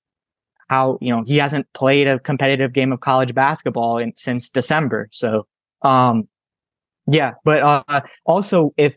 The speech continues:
uh, if you disagree with any of my picks, you're probably right. So I'll just go ahead and give that to you now. So,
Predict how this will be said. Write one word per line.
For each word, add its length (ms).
uh, 300
if 160
you 80
disagree 520
with 200
any 240
of 140
my 480
picks, 460
you're 120
probably 340
right. 360
So 240
I'll 160
just 200
go 100
ahead 160
and 100
give 160
that 200
to 120
you 100
now. 280
So, 300